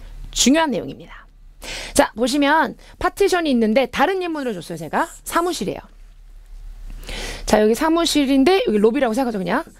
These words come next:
로비나 사무실 전부 다 뭐 다 쓸 수 있겠습니다. 로비를 예로 들었을 때 가운데 이렇게 파티션이 쳐져 있어요.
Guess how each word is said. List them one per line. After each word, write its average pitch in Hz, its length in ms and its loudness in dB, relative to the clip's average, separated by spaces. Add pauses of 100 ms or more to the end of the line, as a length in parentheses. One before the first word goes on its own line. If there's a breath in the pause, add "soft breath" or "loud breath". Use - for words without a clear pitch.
(420 soft breath)
로비나 240 460 2
사무실 247 400 0
전부 190 260 0
다 185 100 0
뭐 170 80 -4
다 - 100 -6
쓸 240 160 0
수 - 100 -4
있겠습니다. 190 380 0
로비를 208 360 2
예로 180 140 0
들었을 165 260 -2
때 262 240 2 (320 loud breath)
가운데 294 340 0
이렇게 254 140 -4
파티션이 320 460 -4
쳐져 302 240 -2
있어요. 185 560 0